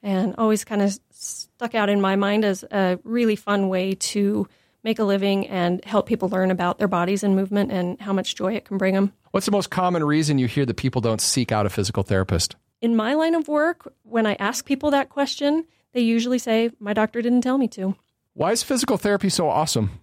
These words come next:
Speaker 1: Because it allows people to feel better, truly, really better,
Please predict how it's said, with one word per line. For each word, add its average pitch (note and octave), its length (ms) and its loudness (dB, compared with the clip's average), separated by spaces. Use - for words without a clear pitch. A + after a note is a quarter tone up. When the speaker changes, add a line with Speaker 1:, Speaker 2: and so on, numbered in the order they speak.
Speaker 1:
Because B3+ 880 0
it A#3 260 -2
allows A3 460 0
people A#3 300 -4
to A#3 100 -8
feel G3+ 440 -2
better, G3 520 0
truly, A3 380 0
really G3+ 340 0
better, F3+ 380 0